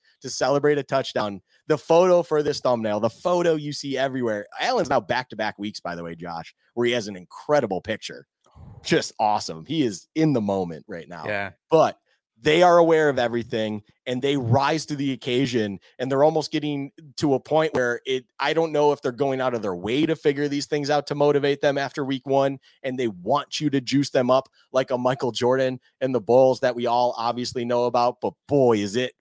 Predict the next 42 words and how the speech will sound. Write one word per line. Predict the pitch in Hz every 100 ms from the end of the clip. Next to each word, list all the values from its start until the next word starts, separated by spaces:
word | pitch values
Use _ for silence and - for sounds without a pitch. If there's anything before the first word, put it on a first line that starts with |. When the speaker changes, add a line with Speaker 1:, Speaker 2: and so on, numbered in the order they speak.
| -
Speaker 1:
awesome, | 120 117 - 110
because | 110 120 123 113 - _ _ -
a | 135
chip | - 190 190
on | 185 175
shoulder | - 170 170 156 139
Allen | 131 139 147 151 156 _
who | 147
can | 139 120
ball | 120 120
out | 139 135
like | 143 135
this | 147 -
and | 107
a | -
chip | - 156
on | 151 139
shoulder | - 151 139
Diggs | 120 113 131 131 - _ -
who | 139
can | 139
ball | 117 123 127
out | 127
like | 127 127
this, | 135 127
and | 110
this | 143 - 135
offense | 131 131 151 143 -
just | 117 -
humming | - - 143 143 139 139 _ -
the | 127
way | 117 131 135
it | 135 113
did, | 110 131 143 139 _ _ _ _ 143
it | 151
is | 131 113 98
just | - - 139 135 123 -
incredible | 110 92 90 - - - 170 175 160 127 113
to |
watch | 104 107 92 -
when | 110
it's | 101